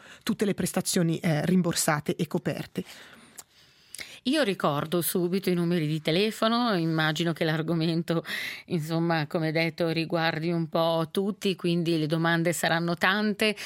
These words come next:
Speaker 2: Se volete telefonare, parlare direttamente con Antonella Kreuzer, che ricordo è la segretaria generale dell'axi, l'Associazione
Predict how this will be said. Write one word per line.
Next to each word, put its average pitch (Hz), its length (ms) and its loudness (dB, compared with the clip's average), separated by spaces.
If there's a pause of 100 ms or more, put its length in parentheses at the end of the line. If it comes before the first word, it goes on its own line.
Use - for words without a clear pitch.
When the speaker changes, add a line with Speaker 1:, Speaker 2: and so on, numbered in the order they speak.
(160)
Speaker 2:
Se - 180 0
volete 190 380 0
telefonare, 160 720 0
parlare 156 480 2
direttamente 165 800 0
con 165 180 0
Antonella 160 600 0
Kreuzer, 202 420 -2
che 165 140 -2
ricordo 160 440 0
è 151 40 2
la 147 80 2
segretaria 151 600 0
generale 151 500 2
dell'axi, 160 500 -2
l'Associazione 151 720 -2